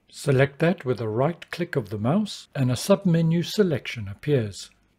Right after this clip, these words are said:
And here we can see the launch C S M is enabled. We need to disable it, and we can only do this with confidence because we carried out our checks. Our format is G T P and our bios is U E F I.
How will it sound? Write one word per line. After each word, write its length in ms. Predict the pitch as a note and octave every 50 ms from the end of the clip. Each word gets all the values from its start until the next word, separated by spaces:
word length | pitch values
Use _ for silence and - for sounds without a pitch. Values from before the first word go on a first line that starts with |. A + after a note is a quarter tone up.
| _ _
And 160 | - A#2+ A2 B2
here 180 | D3+ G3+ A3+
we 140 | G#3+ G#3+ G#3
can 220 | G#3 - G3 E3+
see 460 | - - - B3+ A#3 E3 A#2 A#2 B2 B2+
the 220 | - - C#3 B2+
launch 520 | A#2+ C3 D3+ F#3 G#3+ A3+ A3+ G#3 - - -
C 220 | - - G#3+ F#3+
S 200 | E3+ - - -
M 200 | D3 B2+ G#2+ G#2+
is 120 | G#2+ G2 A#2+
enabled. 680 | A#2+ A2 B2 C#3 D3 D3 B2+ A#2+ G#2+ F#2+ - - - _ _ _ _ _ _
We 120 | C3+ C3 B2
need 280 | C3+ F3+ A3 A3+ A3+ -
to 100 | B3 A3+
disable 640 | G3 A#3+ G#3+ - - - D3 C#3+ C#3 B2+ B2 G#2+
it, 260 | G2+ - - - - _ _ _ -
and 120 | B2 A#2+ A#2+
we 80 | A#2
can 180 | - - C3+ B2+
only 280 | D#3+ G3+ A3+ B3 B3
do 160 | F3+ G#3+ A3 G3+
this 220 | G#3 F#3+ - -
with 180 | D#3+ C#3+ - -
confidence 600 | - A#3 B3 - - F3+ C3 B2 A#2 B2 - -
because 520 | - - E3 D#3+ - - A3 A3 A3 -
we 100 | - A3+
carried 460 | A3+ - - - D3 B2+ B2+ B2 G#2+ A2+
out 240 | A2+ G#2 - -
our 100 | B2 A2
checks. 640 | - - - - E3 A2+ - - - - - - - _
Our 100 | - G#2
format 560 | - - - D#3 D#3+ E3 F3+ G3+ G#3 G#3 - -
is 160 | G#2+ - -
G 240 | - - E3+ D3+ C#3+
T 240 | D3 - - B2+
P 460 | - - - D#3+ G3 A3+ A3+ A3+ - _ _ _ _ -
and 120 | A#2+ A#2
our 140 | A#2 A2+ A2
bios 560 | G2+ B2+ D#3 F#3+ G3 F#3+ F#3 F3+ - - -
is 480 | D3 B2+ A#2 A#2+ A#2 G#2 - - - -
U 380 | A2+ G2+ G#2 B2 D#3+ G#3 A3 G#3+
E 360 | F#3 F#3 F3 E3+ F3+ F#3 F#3
F 220 | E3 C#3+ - - -
I. 320 | A#2+ D3+ D3+ G#2+ G#2 -